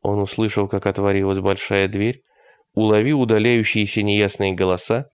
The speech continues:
Ему захотелось приподнять занавеску и выглянуть в окно, чтобы удостовериться, что он не ошибся, что они на самом деле ушли. Но пастор Робинс боялся даже пошевелиться. И только когда прошло больше часа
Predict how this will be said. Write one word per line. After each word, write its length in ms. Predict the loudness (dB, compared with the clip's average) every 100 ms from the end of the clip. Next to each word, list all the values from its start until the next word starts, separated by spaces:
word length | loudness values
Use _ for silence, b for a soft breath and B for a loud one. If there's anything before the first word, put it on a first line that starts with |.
| _ _ _ -16
Ему 320 | -6 -2 0
захотелось 560 | 0 0 -2 0 -2 -2
приподнять 560 | -4 0 0 2 0 0
занавеску 640 | 0 2 2 -2 -2 -2
и 40 |
выглянуть 480 | 0 0 0 -2 0
в 60 | -2
окно, 400 | -2 -2 -4 -6 B B _
чтобы 340 | -2 0 0
удостовериться, 760 | 0 0 0 2 2 0 -2 -6
что 220 | 0 0
он 140 | 2
не 80 | 2
ошибся, 500 | 2 0 -2 -4 -12 B B
что 200 | -4 0
они 160 | 2 4
на 140 | 4
самом 400 | 4 2 4 2
деле 260 | 2 2 2
ушли. 460 | 2 0 -2 -2 _ _ _ _ _ _ -8
Но 160 | -6
пастор 480 | -2 -4 -2 -4 -2
Робинс 400 | -2 -2 -2 -4
боялся 520 | -2 0 0 -2 -4
даже 280 | -2 -2 -4
пошевелиться. 840 | -6 -6 -4 -4 -4 -6 -6 -10 -12 _ _ _ _ _ _ _ _
И 120 | -8
только 420 | -4 -2 0 -2
когда 380 | -2 -4 0 0
прошло 460 | 0 -2 -2 -2 0
больше 380 | 0 -2 -6 -8
часа 480 | -4 -4 -6 -10